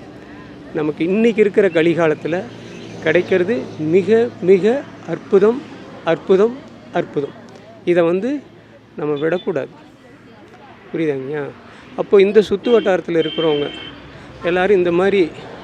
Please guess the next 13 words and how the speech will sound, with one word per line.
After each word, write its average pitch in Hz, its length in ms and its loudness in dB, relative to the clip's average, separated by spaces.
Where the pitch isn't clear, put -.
ஆத்மா. 165 220 -2
இப்ப 160 200 -6
இந்த 180 140 0
மாதிரி 196 200 0
தான் 226 160 4
வருவாங்க. 202 460 2
இப்ப 156 200 -4
எப்படி 180 180 2
சதாசிவ 180 480 2
பிரம்மேந்திரா 165 440 0
நெரூர், 160 280 0
புரியுதுங்களா? 156 380 0
பதினெட்டு 170 300 0